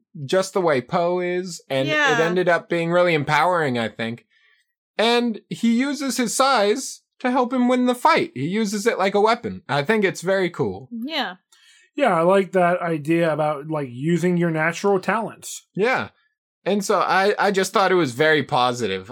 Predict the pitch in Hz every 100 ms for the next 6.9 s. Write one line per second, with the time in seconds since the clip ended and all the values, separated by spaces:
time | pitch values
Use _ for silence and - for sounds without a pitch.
0 | - 131 139 139 127 - _ _ _ -
1 | 165 202 190 156 151 131 107 117 92 92
2 | 85 85 - 127 - 240 262 285 240 208
3 | 196 196 _ _ _ _ 98 110 185 170
4 | 151 107 - _ 127 143 254 226 170 113
5 | - - _ _ _ _ 151 170 - -
6 | 151 139 104 95 92 90 104 -